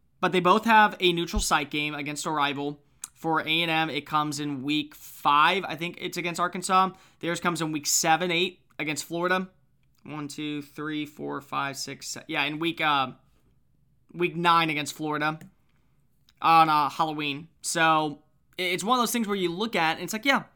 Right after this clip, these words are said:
okay. Overall, I would agree. It's definitely not a,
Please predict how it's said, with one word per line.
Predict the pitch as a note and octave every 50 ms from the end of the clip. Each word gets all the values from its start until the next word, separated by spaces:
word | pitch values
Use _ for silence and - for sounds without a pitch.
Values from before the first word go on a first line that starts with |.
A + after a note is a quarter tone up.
| _ _ _ _ -
okay. | F#3 A3 A3 G#3+ G#3+ A3 G#3+ G#3+ - _ _ _ _ _ _ _ _ _ -
Overall, | - G#3+ C4 C4+ C4+ C4+ A#3+ B3 B3+ C#4 C#4+ C#4 - -
I | - A3
would | A3+ A3 A3+
agree. | G#3+ G#3+ A3+ A#3+ A3+ E3+ A#2 - - _ _ _ -
It's | E3+ F3 E3+ - - -
definitely | E3+ D#3 - G3 G#3 G#3+ A3 A3+ A#3 G3+ G#3+ A3 G#3+
not | G3+ F#3 E3 E3+ F3 F3+ F3 - -
a, | F3 E3 E3 E3 E3 E3 D#3+ D#3 C#3+